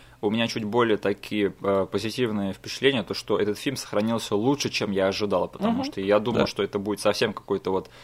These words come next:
Speaker 1: бред вот в стиле, там, опять же, фильмов, э, начала нулевых. Но на
Speaker 2: Да.
Speaker 1: самом деле я так посмотрел. Опять же, очень большим спасательным кругом для меня стал этот именно каст.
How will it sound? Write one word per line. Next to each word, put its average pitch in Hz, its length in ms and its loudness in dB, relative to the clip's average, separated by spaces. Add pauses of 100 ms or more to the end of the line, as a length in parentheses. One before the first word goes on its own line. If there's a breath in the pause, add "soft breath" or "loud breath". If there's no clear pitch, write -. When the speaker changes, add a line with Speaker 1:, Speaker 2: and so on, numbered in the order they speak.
(220 loud breath)
Speaker 1:
бред 113 440 4
вот 101 160 2
в - 100 -10
стиле, 104 280 2
там, 95 300 0
опять 95 300 2
же, 95 120 -6
фильмов, 101 440 -2
э, 95 160 0
начала 98 380 2
нулевых. 95 520 -4
Но 107 160 -2
на 131 100 0
Speaker 2:
Да. 104 60 -2
Speaker 1:
самом 104 220 2
деле 95 340 0
я 92 140 0
так 98 160 -6
посмотрел. - 600 0 (320 loud breath)
Опять 135 260 6
же, 101 180 0 (280)
очень 107 480 0 (180)
большим 104 680 0
спасательным 104 580 0
кругом 104 380 -2
для 98 160 -4
меня 101 200 -2
стал 98 280 0
этот 92 200 -10
именно 98 240 -2
каст. - 460 0